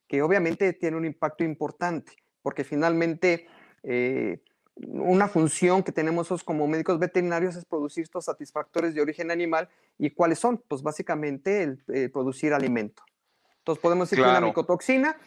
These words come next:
Speaker 1: es un tóxico, eh, producido por hongos microscópicos con capacidad toxigénica.
Speaker 2: ¿Y cuántas, cuántas micotoxinas existen, Juan? ¿Cuán-, qué, qué, cuántas hay en el, en, en el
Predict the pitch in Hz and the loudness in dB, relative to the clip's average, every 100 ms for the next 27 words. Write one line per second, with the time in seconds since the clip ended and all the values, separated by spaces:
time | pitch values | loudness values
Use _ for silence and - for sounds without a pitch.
0 | _ _ 165 160 175 170 165 180 - 208 | _ _ -8 -4 -2 -2 0 0 0 -2
1 | 247 262 262 - 147 143 139 135 - _ | 2 2 0 -6 -4 -2 -2 -6 -10 _
2 | 156 143 170 170 165 151 - 165 180 208 | -2 0 0 2 0 0 -2 -2 0 -2
3 | 156 139 139 190 - - 208 - 143 143 | -4 -6 -4 -6 -6 -4 -4 -4 -6 -6
4 | 170 - 135 143 147 156 151 - 127 117 | -8 -6 -6 -2 -2 -2 -4 -8 -10 -12
5 | 104 - - _ _ _ _ _ _ 180 | -12 -20 -20 _ _ _ _ _ _ -12
6 | - _ _ - 202 233 247 240 214 165 | -12 _ _ -6 -2 -2 -4 -10 -12 -16
7 | - 208 226 233 214 185 165 160 - 190 | -10 -8 -6 -8 -10 -10 -10 -12 -16 -14
8 | 202 160 - 180 - 160 - 147 143 156 | -14 -14 -16 -16 -14 -14 -12 -12 -4 -2
9 | 165 165 160 _ _ _ - 107 - 156 | -2 -4 -8 _ _ _ -10 -8 2 2
10 | 156 160 160 156 160 135 113 110 - 110 | 4 4 6 6 4 4 2 2 -2 -6
11 | 110 104 - 110 113 110 110 110 | -6 -10 -12 -10 -4 -4 -4 -6